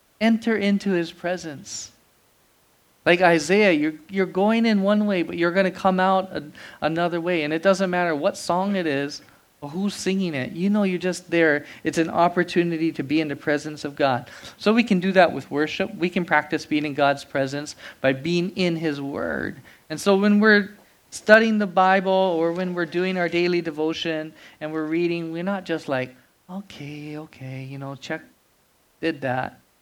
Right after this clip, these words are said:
you know, but you're actually meeting the Lord. This is your appointment with him. You know, you, you speak with God. You come in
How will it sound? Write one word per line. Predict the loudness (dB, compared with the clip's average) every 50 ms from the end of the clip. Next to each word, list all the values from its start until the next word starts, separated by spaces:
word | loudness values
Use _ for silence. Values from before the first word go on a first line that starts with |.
| _ _ _ _ _ _
you | -8 -8
know, | -6 -6 -8 -10 -14 -20 _ _ _ _ _ _ _ _ _ _ _ _ _ _
but | -4 -4 -2
you're | -2 -4 -2 0
actually | -2 -2 -2 -4 -6 -4 0 0 0 0 -2 -6 -14 -20 _ _ _ -12
meeting | -8 -6 -4 -4 -2 -2 -4
the | -4 -6
Lord. | -8 -8 -8 -6 -6 -6 -6 -8 -10 -14 _ _ _ _ _ _ _ _ _ _ _ _ _ _ _ _ _ _
This | -14 -10 -8
is | -8 -8 -8
your | -8 -6 -6 -6 -8 -10 _ _ _ _ _ _ _ _ _
appointment | _ -10 -10 -8 -8 -8 -8 -8 -10 -12 -16 _ _ _ _ _ _ _ _
with | -10 -10 -8 -8
him. | -8 -8 -6 -8 -10 -12 _ _ _ _ _ _ _ _ _ _ _ _ _ _
You | -12 -8
know, | -8 -6
you, | -6 -6 -6 -8 -10 -12 _ _
you | -6 -6 -6 -6 -8 -16 _ _
speak | -18 -18 -18 -10 _ -4 -4 -4 -4 -4
with | -6 -6 -6 -6 -8
God. | -6 -6 -6 -6 -8 -10 -12 -14 -14 -16
You | -18
come | -10 -6 -4 -2 -2 -2
in | -2 -4 -4 -6 -8